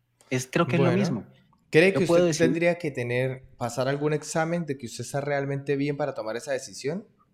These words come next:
Speaker 1: Bueno, ahí vendrían un, unas aristas que tocaría mirar, pero,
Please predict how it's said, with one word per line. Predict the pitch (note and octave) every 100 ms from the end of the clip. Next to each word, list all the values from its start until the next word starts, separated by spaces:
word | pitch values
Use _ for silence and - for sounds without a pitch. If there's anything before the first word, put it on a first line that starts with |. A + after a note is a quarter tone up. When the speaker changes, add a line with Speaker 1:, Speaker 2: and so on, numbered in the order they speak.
| _ _ - _ - - - -
Speaker 1:
Bueno, | B2 D#3+
ahí | A#2+
vendrían | B2+ D3 D#3 D3+
un, | D#3 D3+ - -
unas | D3 D#3 -
aristas | A#2 C#3 - C3+ -
que | -
tocaría | - G#2 A#2
mirar, | C3+ C#3 C#3 -
pero, | C3 A#2+ G#2+ G2+ F#2